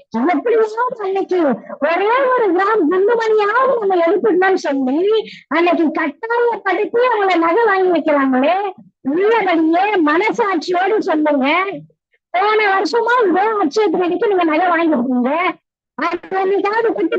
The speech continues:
போட்டுச்சா, பேரம்ப போட்டுச்சா? இல்லையே. இதே வருஷம் நம்ம அதே மாதிரிதான் கஷ்டத்துல இருக்கோம். ஆனா யாரு செல்வ செழிப்பா இருக்கா?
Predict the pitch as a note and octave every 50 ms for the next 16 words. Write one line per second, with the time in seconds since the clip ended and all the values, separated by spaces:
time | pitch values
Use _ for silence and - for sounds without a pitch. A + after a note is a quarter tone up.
0 | E4+ G4 E4+ E4 D#4 - - G4 G#4 G4+ E4+ - - _ _ - - _ _ -
1 | - - G#4 A4 A4+ A4+ F#4 E4+ E4 C#4+ E4+ E4+ D4+ - D#4 D#4+ C#4+ - F#4+ F#4+
2 | F4+ E4+ E4+ F#4 F#4+ F#4 F4 F4+ F#4 G4+ G4+ D#4+ G#3+ G#3+ - - - - _ _
3 | _ _ _ _ _ - - E4+ F#4 G#4 A4 A#4+ B4 B4 A#4 A4 - - A4+ B4+
4 | C5+ C5+ A4+ G#4 G#4 G4+ G#4 F#4+ G4+ F4+ D#4+ E4 F4 F#4+ G4+ A4+ B4 C5 C5 B4+
5 | A#4 G#4+ G4 G4 F#4+ E4+ F4 G4 A4+ B4 A#4 G#4+ - - - - _ _ _ _
6 | _ - - - - - G4 G4+ - - C#5 C#5+ A#4+ A4 A4 F#4+ F4+ F4 - D#4
7 | C4+ A3 - F#3 - - - - _ _ _ - A#3+ B3 C#4+ E4+ G4 A4 A#4+ B4+
8 | B4 - - - _ - B3+ D4+ F#4 G#4 A4+ B4 B4+ B4+ A#4 - B4+ G#4 G#4 G4+
9 | - A4 B4+ A#4+ - A#4 G4+ G4 G#4 G#4 G4+ A4 G#4+ G#4 F#4 E4 E4 D#4+ D4+ C#4